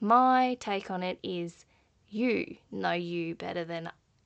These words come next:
anybody else knows you, and you're gonna figure out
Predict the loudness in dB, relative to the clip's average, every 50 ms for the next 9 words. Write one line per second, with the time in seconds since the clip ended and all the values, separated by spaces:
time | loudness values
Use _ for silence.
0 | _ -2 0 0 0 0 -2 2 4 4 4 6 6 6 6 6 4 2 -4 -2
1 | 0 0 0 0 -2 -4 -4 -4 -4 -4 -4 -6 -8 -8 -6 -4 -4 -4 -2 -4
2 | -6 -6 -6 -6 -6 -4 -2 -2 -2 -2 -2 -4